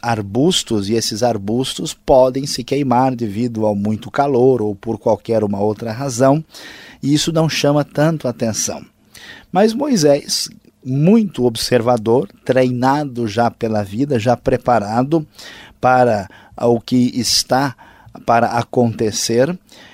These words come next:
presta atenção no que está acontecendo. Aquela sarça, aquela pequena planta, o arbusto, começa a queimar, mas o fogo não faz efeito para destruir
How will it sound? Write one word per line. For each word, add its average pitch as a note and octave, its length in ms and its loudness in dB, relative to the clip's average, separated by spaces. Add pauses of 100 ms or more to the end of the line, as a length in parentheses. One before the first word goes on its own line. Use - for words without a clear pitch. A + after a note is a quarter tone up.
(220)
presta F#3 640 0
atenção F3 800 0
no F3 120 0
que C#3+ 100 -4
está A#2+ 240 0
acontecendo. G2+ 680 -6
Aquela B2 560 -4 (240)
sarça, B2 720 -2 (720)
aquela A#2 720 2 (540)
pequena A#2+ 460 0
planta, B2 440 0
o C#3+ 100 4
arbusto, A2+ 640 -2
começa D#3 640 0
a E3 40 0
queimar, D3 580 2
mas F3 680 0 (260)
o D#3+ 120 4
fogo D#3 400 0
não D#3+ 180 -4
faz C#3 340 -4
efeito B2+ 540 -4
para B2 360 -2 (560)
destruir B2+ 840 0